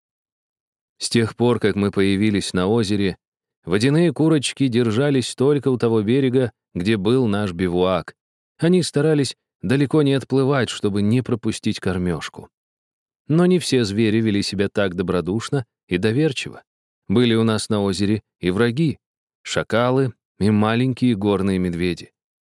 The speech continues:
Самыми наглыми и изобретательными были шакалы. В первую же ночь они украли наш жестяной чайник и потащили его в горы, но уронили,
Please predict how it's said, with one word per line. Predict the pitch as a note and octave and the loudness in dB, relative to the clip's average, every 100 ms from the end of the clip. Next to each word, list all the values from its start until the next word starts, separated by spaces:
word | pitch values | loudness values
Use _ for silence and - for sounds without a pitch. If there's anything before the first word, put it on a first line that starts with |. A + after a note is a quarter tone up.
| _ _ _ _ _ | _ _ _ _ _
Самыми | - D#3 E3 D#3+ D3+ | -2 2 4 4 4
наглыми | D3 C#3+ C#3+ D3 D3 D3 - | 2 2 2 2 2 0 0
и | B2 | 0
изобретательными | A#2+ A#2+ A#2 A2+ A#2 A2+ C3 B2+ B2+ C3+ - _ _ | 2 2 0 0 0 0 0 0 0 -2 -6 _ _
были | F2 A#2 G#2 | -2 0 0
шакалы. | G2 G#2+ - A#2 F#2 C#2+ - _ _ _ _ _ _ | -2 -6 -6 -6 -6 -8 -18 _ _ _ _ _ _
В | - | -4
первую | E3+ F3 D#3+ D#3+ | 2 2 4 2
же | C3 D#3 | 2 2
ночь | C#3 F2+ - | 2 0 0
они | F#2 G#2 | -2 0
украли | G#2 G#2+ A#2 A2 | -2 0 0 0
наш | A2 A2 - _ _ | 0 -2 -4 _ _
жестяной | F#2+ A2 A2 B2 A#2 A2+ | -2 -2 -2 0 0 0
чайник | - B2 B2 A#2 | 0 0 0 0
и | A2 | 0
потащили | G#2+ G#2+ - A2+ G#2+ | 0 0 0 0 0
его | G#2 G#2+ | 2 0
в | F2+ | 0
горы, | A2+ B2 G#2+ | 0 2 2
но | G#2 G#2+ | 0 -2
уронили, | G#2+ G#2+ A2 C3 D3 C#3 | 0 0 2 2 2 0